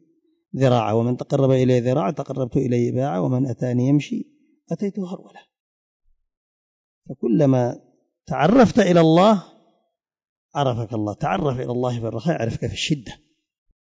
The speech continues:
تعرف إلى الله بعبادته، بأسمائه وصفاته،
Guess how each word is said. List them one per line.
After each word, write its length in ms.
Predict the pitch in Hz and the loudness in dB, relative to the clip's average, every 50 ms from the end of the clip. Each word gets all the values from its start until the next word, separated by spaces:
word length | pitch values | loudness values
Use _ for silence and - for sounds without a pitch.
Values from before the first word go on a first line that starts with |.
| _ _ | _ _
تعرف 320 | - - 151 139 117 - 117 | -8 -6 -4 -4 -4 -4 -4
إلى 120 | 107 104 | -6 -6
الله 260 | 104 101 107 110 107 104 | -6 -6 -6 -6 -8 -8
بعبادته، 720 | 107 98 95 92 98 104 104 104 101 104 101 - 85 - _ _ _ _ _ _ _ _ _ | -12 -12 -10 -8 -6 -4 -4 -4 -4 -6 -10 -10 -18 -20 _ _ _ _ _ _ _ _ _
بأسمائه 800 | - - - - - 107 104 107 110 113 110 101 92 110 101 95 - _ _ _ _ _ | -14 -12 -10 -8 -6 -4 -4 -4 -4 -4 -4 -4 -4 -4 -4 -6 -8 _ _ _ _ _
وصفاته، 680 | - - - - 104 107 113 110 107 107 - - 104 - | -16 -14 -12 -10 -6 -4 -2 -2 -2 -2 -4 -6 -10 -10